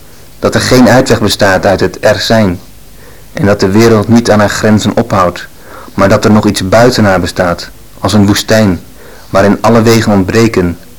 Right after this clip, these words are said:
zodat er niet veel meer mogelijk is dan zwerven. Dit beeld van de woestijn, dat Blanchot vaak gebruikt, ziet hij ook bij Kafka optreden, alleen dan in de vorm van de uitgestrekte sneeuwvelden,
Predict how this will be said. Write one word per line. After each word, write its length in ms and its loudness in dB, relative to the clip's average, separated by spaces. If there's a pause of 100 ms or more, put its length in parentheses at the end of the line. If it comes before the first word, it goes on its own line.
(300)
zodat 260 -4
er 60 2
niet 220 2
veel 260 2
meer 240 4
mogelijk 400 0
is 300 -4
dan 180 0
zwerven. 520 -2 (2000)
Dit 180 -2
beeld 240 2
van 120 2
de 60 4
woestijn, 580 0 (500)
dat 180 -2
Blanchot 420 0
vaak 260 -2
gebruikt, 520 -2 (1160)
ziet 280 -2
hij 340 2 (640)
ook 240 0
bij 300 2
Kafka 520 -2 (300)
optreden, 640 0 (420)
alleen 320 2
dan 120 4
in 80 2
de 80 2
vorm 280 0
van 140 0
de 180 2
uitgestrekte 640 -2
sneeuwvelden, 720 2